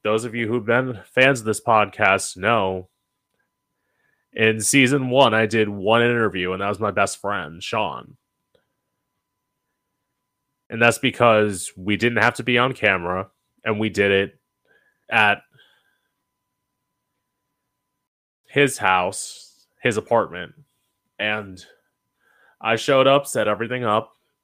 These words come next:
and we just went off and started talking about how we knew each other. And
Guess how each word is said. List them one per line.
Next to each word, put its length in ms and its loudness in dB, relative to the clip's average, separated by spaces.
and 140 -8
we 80 -4
just 260 -8
went 160 -4
off 300 -2
and 160 -16
started 400 -6
talking 340 -4
about 240 0
how 200 -2
we 160 -8
knew 180 -8
each 160 -14
other. 320 -16
And 460 -4